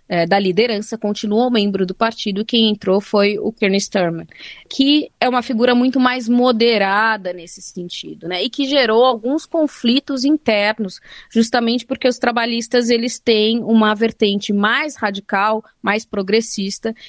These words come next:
e uma vertente mais centro-moderada. Ah, o Starmer vem nessa linha mais centro e é capaz de dialogar e costurar um pouco mais com outros partidos, o que insatisfaz o eleitor cativo.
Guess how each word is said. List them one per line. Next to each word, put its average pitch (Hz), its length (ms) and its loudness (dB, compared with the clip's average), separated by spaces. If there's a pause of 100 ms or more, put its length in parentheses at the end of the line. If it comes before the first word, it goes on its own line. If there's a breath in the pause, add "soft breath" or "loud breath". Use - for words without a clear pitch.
(120 loud breath)
e 226 60 0
uma 220 140 6
vertente 214 500 -2
mais 214 280 0
centro-moderada. 202 1000 0 (160)
Ah, 180 300 0
o 226 80 4
Starmer 233 520 0
vem 226 380 0
nessa 240 300 0
linha 214 280 0
mais 208 420 0
centro 202 540 0 (160)
e 220 200 4
é 196 120 0
capaz 208 380 -4
de 214 100 -8
dialogar 208 680 -2
e - 20 -6
costurar 202 520 -2
um 196 60 -2
pouco 196 260 -4
mais 190 320 0
com 247 260 2
outros 185 360 0
partidos, 220 640 -6 (320 soft breath)
o 226 60 -2
que 247 180 0
insatisfaz 214 1300 -2
o 208 140 0
eleitor 202 480 0
cativo. 175 760 -6